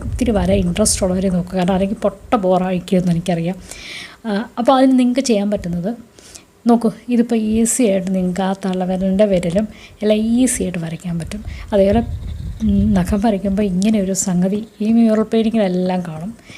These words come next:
അപ്പോൾ ഇതൊക്കെ നമ്മൾ ഈ പഴയ മ്യൂറലൊക്കെ കാണുമ്പോൾ ഇതൊക്കെ ഒന്ന് ശ്രദ്ധിച്ച് നോക്കിയാൽ നിങ്ങൾക്ക് ഇതൊക്കെ മനസ്സിലായി. ഇത് അങ്കുലീകം എന്ന് പറയുന്നത് നമ്മുടെ മോതിരം ആണ് യൂസ് ചെയ്തേക്കുന്നത്. അത്, അതും വളരെ ഭംഗിയായിട്ട് ചെയ്യുക. ഉം, ഞാനിതിപ്പോൾ ഒരു,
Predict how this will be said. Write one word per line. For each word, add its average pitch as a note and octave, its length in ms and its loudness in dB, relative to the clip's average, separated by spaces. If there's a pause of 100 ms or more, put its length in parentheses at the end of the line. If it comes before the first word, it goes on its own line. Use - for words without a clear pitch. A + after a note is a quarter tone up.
(220)
അപ്പോൾ - 200 -8
ഇതൊക്കെ C#4+ 640 0
നമ്മൾ A3 320 2
ഈ B3 100 4 (100)
പഴയ G#3 300 0
മ്യൂറലൊക്കെ F#3+ 480 0 (100)
കാണുമ്പോൾ F3 280 -2
ഇതൊക്കെ G3 360 0
ഒന്ന് F#3+ 140 2
ശ്രദ്ധിച്ച് F#3 500 0 (220)
നോക്കിയാൽ F3+ 460 2 (340)
നിങ്ങൾക്ക് B3+ 200 4
ഇതൊക്കെ F#3 200 0
മനസ്സിലായി. F3 400 -6
ഇത് B3+ 100 2
അങ്കുലീകം G#3 760 2
എന്ന് G3 160 2
പറയുന്നത് F#3+ 380 0
നമ്മുടെ F#3 360 0
മോതിരം F#3 460 0 (540)
ആണ് F#3 160 0
യൂസ് F3+ 300 0
ചെയ്തേക്കുന്നത്. F#3 640 0
അത്, G#3+ 380 0
അതും A#3+ 360 2 (300)
വളരെ G#3+ 180 6
ഭംഗിയായിട്ട് G3 680 2
ചെയ്യുക. F3 380 -4 (380)
ഉം, G#3 240 0
ഞാനിതിപ്പോൾ B3+ 400 2
ഒരു, A#3 200 2